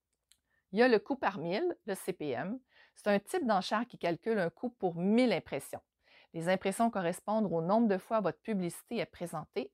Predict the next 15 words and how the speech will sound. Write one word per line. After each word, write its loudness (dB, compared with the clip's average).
à 2
votre 0
audience -4
sur -2
Facebook. -8
Et -2
il -6
y 4
a 4
le 2
coût -4
par -4
clic, -8
le -4
C -4